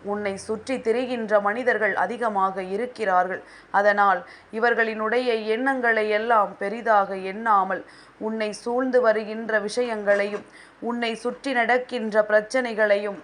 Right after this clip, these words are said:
என் குழந்தை நீ சரியென உணர்ந்து அவர்களின் இயல்பு அவ்வளவுதான், அவர்களின் மனநிலை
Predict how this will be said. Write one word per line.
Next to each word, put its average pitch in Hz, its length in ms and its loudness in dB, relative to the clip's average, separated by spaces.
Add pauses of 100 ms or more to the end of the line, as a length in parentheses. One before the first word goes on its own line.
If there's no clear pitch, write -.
என் 196 200 -6
குழந்தை 220 400 0 (420)
நீ 226 160 -4 (120)
சரியென 240 500 2 (100)
உணர்ந்து 233 460 0 (640)
அவர்களின் 240 600 4
இயல்பு 254 440 2 (220)
அவ்வளவுதான், 190 800 4 (240)
அவர்களின் 190 600 0
மனநிலை 226 500 0